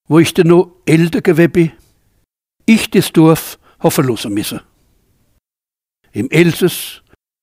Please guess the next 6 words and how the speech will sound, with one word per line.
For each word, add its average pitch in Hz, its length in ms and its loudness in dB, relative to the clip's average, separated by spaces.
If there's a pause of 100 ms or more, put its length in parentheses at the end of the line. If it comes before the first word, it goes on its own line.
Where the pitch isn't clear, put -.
(140)
bei 170 100 -2
der 156 140 0
Lotze, 180 480 0 (640)
hab 180 120 2
ich 190 100 0
studiert. - 760 -6